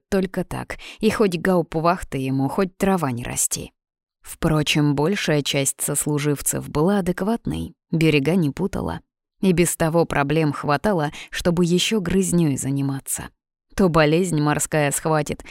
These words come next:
то шторм нагрянет, то продует, то одежда вымокнет, то еще какая-нибудь дрянь.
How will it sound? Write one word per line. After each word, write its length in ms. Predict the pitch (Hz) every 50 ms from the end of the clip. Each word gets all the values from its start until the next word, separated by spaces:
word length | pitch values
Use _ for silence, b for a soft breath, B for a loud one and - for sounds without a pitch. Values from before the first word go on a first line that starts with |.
| B B B B B
то 120 | - 226
шторм 400 | 208 - - - 254 254 208 165
нагрянет, 680 | 151 151 143 135 139 147 151 143 135 139 131 - - - - _ _ - -
то 120 | - - 139
продует, 680 | - - 147 139 135 139 165 185 190 156 143 - - B B B B B B
то 100 | 254 233
одежда 480 | 220 208 202 233 226 214 175 156 156
вымокнет, 640 | 143 131 151 147 143 143 139 - - 160 156 147 - -
то 120 | 202 196
еще 340 | 196 190 185 - - 240 220
какая-нибудь 800 | - 170 160 - 185 180 175 175 175 170 160 156 165 156 147
дрянь. 460 | 143 156 147 147 135 123 104 95 -